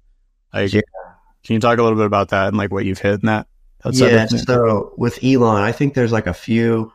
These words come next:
Speaker 2: things going on why he really didn't like it. And for one was, like,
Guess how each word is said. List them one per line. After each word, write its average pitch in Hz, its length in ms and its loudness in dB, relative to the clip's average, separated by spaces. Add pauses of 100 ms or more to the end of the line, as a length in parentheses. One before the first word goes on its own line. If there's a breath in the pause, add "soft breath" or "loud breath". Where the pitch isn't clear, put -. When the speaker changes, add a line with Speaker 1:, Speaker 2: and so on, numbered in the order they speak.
(160)
Speaker 2:
things 120 300 0
going 117 300 2
on 117 220 0
why 110 200 0
he 110 300 -2 (120)
really 117 220 2
didn't 113 180 2
like 107 260 0
it. 117 220 -2 (180)
And 98 200 -2
for 104 180 -2
one 104 440 0
was, 95 180 -2
like, 92 240 -2